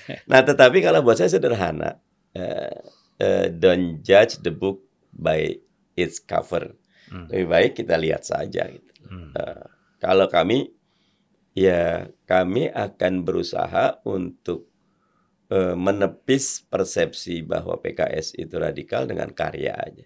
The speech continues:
Speaker 2: Hmm.
Speaker 1: Kalau sibuk mikirin mereka ya nggak
Speaker 2: Ya.
Speaker 1: kerja-kerja kita.
Speaker 2: Apa
Speaker 1: Fokus
Speaker 2: bisa
Speaker 1: aja
Speaker 2: kita
Speaker 1: gitu.
Speaker 2: katakan begini, bahwa P K S ini mau radikal, mau moderat, mau apapun silahkan aja,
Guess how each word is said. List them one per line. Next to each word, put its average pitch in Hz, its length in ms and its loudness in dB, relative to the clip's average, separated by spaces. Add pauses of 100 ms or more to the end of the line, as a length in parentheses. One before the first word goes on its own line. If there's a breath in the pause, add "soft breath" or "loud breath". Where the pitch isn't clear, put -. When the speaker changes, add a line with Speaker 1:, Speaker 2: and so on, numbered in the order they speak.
Speaker 2:
Hmm. 90 220 -20 (380 loud breath)
Speaker 1:
Kalau 120 260 6 (340)
sibuk 120 380 -6
mikirin 113 340 -2
mereka 87 300 -2
ya 135 160 -2
nggak 92 100 -2
Speaker 2:
Ya. 101 140 -4
Speaker 1:
kerja-kerja 85 480 -2
kita. - 220 -8 (180)
Speaker 2:
Apa 139 160 0
Speaker 1:
Fokus 143 100 6
Speaker 2:
bisa 139 160 6
Speaker 1:
aja 151 60 6
Speaker 2:
kita 131 180 2
Speaker 1:
gitu. 120 80 2
Speaker 2:
katakan 123 360 2
begini, 95 420 -6
bahwa 104 420 0
P 113 220 -4
K 104 180 0
S 107 220 -4
ini 101 260 -6
mau 104 220 -4
radikal, 76 880 -10
mau 107 200 -4
moderat, 80 600 -6 (340)
mau 104 240 -2
apapun 95 600 -6
silahkan 98 500 -4
aja, 87 320 -6